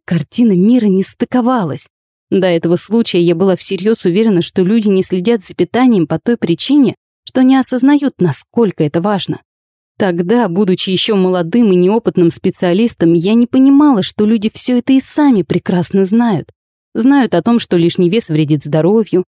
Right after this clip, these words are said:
и о том, что необходимо следить за питанием, больше двигаться, есть овощи. А еще прекрасно умеют считать белки, жиры и углеводы в своей тарелке и корят себя за то, что у них не получается ничего поменять.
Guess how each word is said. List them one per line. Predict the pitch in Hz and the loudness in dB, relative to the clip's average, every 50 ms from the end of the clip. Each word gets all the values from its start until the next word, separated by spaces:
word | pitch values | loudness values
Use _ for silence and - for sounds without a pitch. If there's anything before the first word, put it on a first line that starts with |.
| _ _ _ | _ _ _
и | - 202 233 | -4 -2 -2
о | 220 | 0
том, | - - 285 277 | 0 2 2 2
что | 247 - - 208 | 2 0 0 0
необходимо | 208 208 202 - - 220 208 254 262 233 | 0 0 0 -2 -2 -2 0 2 2 2
следить | 175 - - 160 151 151 156 143 | 0 0 0 0 0 0 0 0
за | - 151 | -2 -4
питанием, | - 156 151 - - 185 214 220 208 190 190 175 151 | -4 -4 -4 -2 -2 -2 0 0 0 2 2 0 0
больше | 139 147 147 - - 147 | 0 0 -2 -2 -4 -6
двигаться, | 139 135 156 208 233 190 170 175 - - 160 | -4 -2 -2 -2 0 0 -2 -4 -2 -2 -4
есть | 147 139 139 - - - | -2 -2 -4 -6 -4 -2
овощи. | 190 226 226 185 190 170 - - 170 - - _ _ _ _ _ _ _ _ _ | 0 0 0 0 -2 -2 -4 -4 -6 -6 -6 _ _ _ _ _ _ _ _ _
А | - 185 170 | -6 -2 -2
еще | 160 170 - - - 294 285 | 0 -2 -2 -2 -2 -4 -2
прекрасно | - 170 165 - - 226 247 240 - 190 170 | -2 -4 -4 -2 -2 -2 -2 0 0 2 2
умеют | 165 175 208 214 180 - | 2 2 2 0 -2 -4
считать | - 175 - 185 185 160 | -6 -6 -2 -2 -2 -2
белки, | 147 143 156 151 147 - - 220 247 | 0 0 -2 -2 -2 -4 -4 -2 -2
жиры | 214 170 170 160 180 214 214 | 0 0 0 0 2 2 2
и | 180 | 2
углеводы | 160 160 147 151 156 151 151 208 233 180 165 | 2 0 0 -2 -4 -2 0 0 0 0 -2
в | - | -4
своей | - - 160 160 165 160 | -4 -2 -2 -2 -2 -2
тарелке | - 160 151 165 208 226 214 - - - - - _ _ _ _ _ _ | -2 -2 -2 0 0 0 -2 -4 -6 -8 -10 -10 _ _ _ _ _ _
и | 226 214 | -6 -4
корят | - - 190 180 185 208 196 - | -2 -2 -2 0 0 -2 -2 -4
себя | - - 175 160 170 165 | -4 -6 -4 -2 -2 0
за | - 165 156 | 0 -2 -4
то, | - - 247 233 | -2 -2 -2 -2
что | - - - 208 | -2 -2 -2 0
у | 214 | 2
них | 226 240 240 - | 2 2 0 0
не | - 254 254 | 0 -2 0
получается | - 254 254 277 269 - - 285 220 175 147 - - - 160 | 0 0 0 0 0 0 -2 -2 -2 -2 -2 -4 -2 -2 0
ничего | 165 160 - - 180 151 151 143 | 0 0 -2 -4 -4 -4 -4 -2
поменять. | - 165 175 185 202 214 202 160 117 - - | 0 0 2 2 2 2 0 0 -4 -8 -14